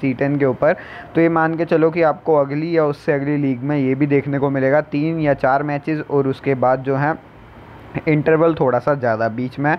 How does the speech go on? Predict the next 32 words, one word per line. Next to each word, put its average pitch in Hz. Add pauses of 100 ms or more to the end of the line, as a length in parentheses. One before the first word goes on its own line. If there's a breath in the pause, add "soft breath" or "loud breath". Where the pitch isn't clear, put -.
(360 loud breath)
जो 139
हमारे 143
पास 160
time 151
interval 147
होगा 143
वो 151
थोड़ा 139
ढाई 135
घंटे 135
के 139
करीब 135
मुझे 131
लगता 139
है 143
मिल 131
जाएगा 143
players 139
को। 165
अब 139
यहाँ 143
पर 151
अभी 139
जो 147
हम 147
पूरी 156
की 170
पूरी 165
detail 160
discuss 165
कर 165
लेंगे। 156